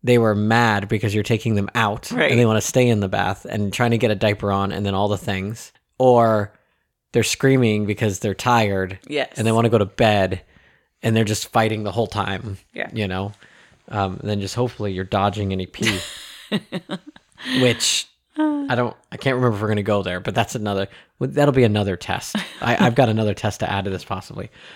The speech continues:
Speaker 1: By the way, I'm, I'm pulling this off of parents dot com, but literally this test is on every blog and website. You just, I copied and pasted, like, the, the first couple tests. This has just been passed around everywhere. So,
Speaker 2: Mm-hmm.
Speaker 1: all right, test number five,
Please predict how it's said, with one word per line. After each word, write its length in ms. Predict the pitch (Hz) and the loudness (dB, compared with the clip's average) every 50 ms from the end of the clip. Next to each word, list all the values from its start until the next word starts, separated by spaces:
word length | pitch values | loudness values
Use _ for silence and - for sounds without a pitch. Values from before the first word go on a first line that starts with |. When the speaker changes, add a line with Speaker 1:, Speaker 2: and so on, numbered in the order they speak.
| - - | -6 0
Speaker 1:
By 140 | - 135 135 | 2 4 4
the 60 | 127 | 4
way, 80 | 117 | 4
I'm, 220 | 104 117 123 131 - - | 2 2 0 -2 -4 -6
I'm 100 | 127 120 | -8 -4
pulling 260 | - 160 151 147 135 | -2 0 2 2 2
this 140 | 123 - - | 2 2 0
off 140 | 113 101 | -2 -2
of 100 | - 95 | -2 -4
parents 300 | - 107 101 104 98 - | -2 -2 -2 -2 -2 -2
dot 180 | - 98 101 - | -2 -4 -4 -2
com, 300 | - 101 98 98 101 104 | -2 -2 -2 0 0 0
but 180 | 98 - - - | -2 -2 -4 -2
literally 460 | 110 107 113 107 104 104 101 98 95 | 0 0 2 2 2 2 2 2 0
this 160 | 92 90 - | -2 -4 -4
test 260 | - 101 92 - - | -4 -6 -6 -6 -6
is 140 | 104 92 - | -8 -6 -4
on 320 | 101 92 95 92 95 90 _ _ _ _ _ _ _ _ _ _ _ - | -4 -4 -4 -6 -6 -8 _ _ _ _ _ _ _ _ _ _ _ -2
every 320 | 123 120 104 104 107 110 | 0 0 0 2 0 0
blog 380 | 104 101 110 101 98 101 101 - | 0 2 2 2 2 2 2 0
and 100 | 98 95 | -2 -2
website. 520 | 95 95 92 - - 104 95 98 98 - _ _ _ _ - - | -2 -2 -4 -4 -4 -4 -4 -4 -4 -8 _ _ _ _ -16 -14
You 200 | - 123 120 107 | -12 -10 -8 -4
just, 240 | 110 107 - - _ _ _ _ _ _ _ - | -4 -4 -6 -6 _ _ _ _ _ _ _ -8
I 80 | 120 117 | -8 -6
copied 360 | - - 117 107 - 120 104 | -2 0 0 0 0 -2 -4
and 100 | 101 98 | -2 -2
pasted, 340 | 110 107 101 - - 110 98 | -2 -4 -4 -4 -6 -4 -2
like, 220 | 104 98 95 - | -2 -4 -4 -4
the, 220 | - 98 90 - - | -4 -4 -4 -4 -6
the 160 | - 101 95 | -8 -10 -8
first 340 | - - 110 101 - - - | -6 -4 -4 -4 -4 -6 -4
couple 240 | - 110 - 104 101 | -4 -4 -2 -2 -4
tests. 480 | - - 101 101 104 - - - - - _ _ _ - | -2 -2 -2 -2 -2 -4 -8 -14 -16 -18 _ _ _ -4
This 140 | 120 104 98 | -2 -2 0
has 120 | 120 107 101 | -2 -2 -2
just 140 | 107 - - | -4 -2 -2
been 120 | 110 98 | -4 -4
passed 300 | - 101 95 90 - - 104 | -2 -2 -4 -4 -4 -4 -6
around 160 | 92 95 - | -6 -6 -6
everywhere. 320 | - - - 82 - - | -8 -10 -10 -12 -14 -14
So, 180 | - - - - | -14 -12 -10 -8
Speaker 2:
Mm-hmm. 240 | - 196 - 233 226 160 - - - - - _ - - | -8 -8 -8 -8 -12 -14 -16 -18 -20 -20 -20 _ -4 0
Speaker 1:
all 60 | 117 | 0
right, 180 | 107 104 - - | 0 0 -2 -6
test 240 | - 131 127 - | -4 -4 -2 0
number 180 | 151 143 127 113 | 0 2 2 0
five, 480 | - - 123 110 101 98 101 - - | 2 4 4 4 2 0 -4 -10 -14